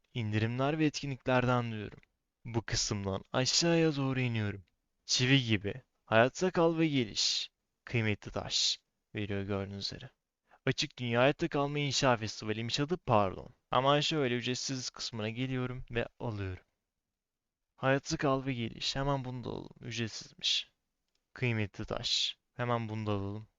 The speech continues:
Başka da gördüğünüz üzere hiçbir hediye yok. Etkinlikler bittikten sonra bunlar bu kadar puan oluyor bilginize yani.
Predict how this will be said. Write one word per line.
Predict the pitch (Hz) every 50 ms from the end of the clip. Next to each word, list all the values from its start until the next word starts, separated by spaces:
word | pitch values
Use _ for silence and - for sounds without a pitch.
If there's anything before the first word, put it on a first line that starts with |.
| _ _ _ _ _ - _ -
Başka | 180 202 208 - - - 175 117
da | 117 110
gördüğünüz | 110 117 131 127 117 113 107 98
üzere | 92 104 101 101 98
hiçbir | - 160 156 - - - 110 104
hediye | 107 101 - 117 117 117 113
yok. | 107 98 - - - - - _ -
Etkinlikler | 135 123 - - 131 127 120 - 135 131 127 123
bittikten | 123 117 - - - _ - 151 147 156
sonra | 151 143 147 147 143 143 139 120
bunlar | 120 131 131 131 131 131 127
bu | 131
kadar | - 156 147 143 147 143
puan | - - - 135 139 139 139
oluyor | 139 143 160 175 175 151
bilginize | 131 120 110 107 110 107 104 98 95 104 95
yani. | 95 - - 50 - - -